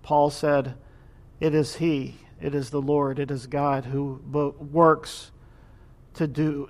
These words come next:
to accomplish the will within us." Lord, work within us to accomplish your purposes.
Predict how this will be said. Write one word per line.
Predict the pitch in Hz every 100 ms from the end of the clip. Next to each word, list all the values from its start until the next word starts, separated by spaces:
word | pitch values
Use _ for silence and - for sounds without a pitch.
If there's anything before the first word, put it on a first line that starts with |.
| -
to | 160
accomplish | 147 - 165 160 160 143 -
the | 143
will | 131 143 143 139 131
within | 143 135 143 127
us." | 120 113 - - - - - - - - - - - - - - -
Lord, | 156 160 151
work | 131 143 156 180 - -
within | 160 151 143 135
us | 131 -
to | -
accomplish | 135 - - 147 139 135 -
your | 135
purposes. | - 131 113 - 120 113 -